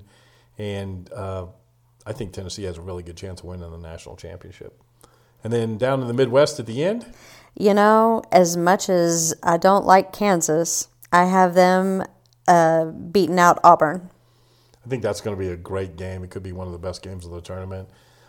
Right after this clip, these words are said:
Speaker 1: I also think Kansas is gonna come out of there. I think the Big twelve just had such a good year and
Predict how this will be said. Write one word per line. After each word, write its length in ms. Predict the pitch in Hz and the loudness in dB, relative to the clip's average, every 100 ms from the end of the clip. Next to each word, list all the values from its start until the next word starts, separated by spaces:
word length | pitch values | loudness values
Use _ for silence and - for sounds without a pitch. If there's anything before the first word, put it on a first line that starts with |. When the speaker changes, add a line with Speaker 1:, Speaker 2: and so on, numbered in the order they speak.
| _ | _
Speaker 1:
I 60 | 113 | -2
also 260 | 107 107 | -2 -2
think 220 | 98 101 92 | -10 -10 -12
Kansas 420 | 95 92 90 87 | -12 -12 -14 -14
is 140 | 90 | -16
gonna 220 | 85 90 | -14 -14
come 200 | 90 92 | -14 -12
out 140 | 90 87 | -12 -12
of 80 | 87 | -12
there. 100 | 92 | -12
I 60 | |
think 160 | 92 101 | -10 -12
the 60 | |
Big 180 | 82 87 | -12 -14
twelve 240 | 82 87 87 | -12 -14 -14
just 140 | 85 | -14
had 260 | 87 85 - _ _ _ - | -12 -12 -16 _ _ _ -14
such 300 | - 120 104 | -6 -6 -6
a 40 | |
good 260 | 90 95 90 | -14 -14 -12
year 280 | 90 92 90 | -12 -12 -12
and 400 | 90 87 117 | -14 -16 -20